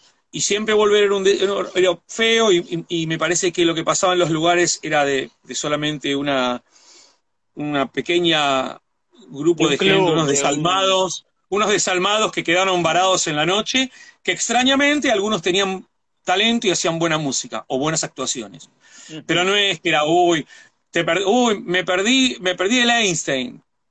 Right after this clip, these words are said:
Speaker 1: No, yo fui un par de veces y
Speaker 2: No, no era, no era para tanto.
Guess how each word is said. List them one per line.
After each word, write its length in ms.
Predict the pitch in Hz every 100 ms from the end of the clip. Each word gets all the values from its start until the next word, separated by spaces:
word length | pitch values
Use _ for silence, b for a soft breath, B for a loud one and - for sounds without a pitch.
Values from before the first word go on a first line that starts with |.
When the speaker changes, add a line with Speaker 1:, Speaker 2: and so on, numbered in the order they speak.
| _
Speaker 1:
No, 220 | 120 110
yo 180 | 110 -
fui 220 | - 139
un 60 | 117
par 140 | 131
de 80 | 120
veces 360 | 139 156 127 -
y 200 | - - _ _ _ _ _ _
Speaker 2:
No, 200 | 113 131 117 151
no 100 | 151
era, 160 | 156 165
no 80 |
era 160 | 175 170
para 160 | 170 160
tanto. 500 | 160 - 160 -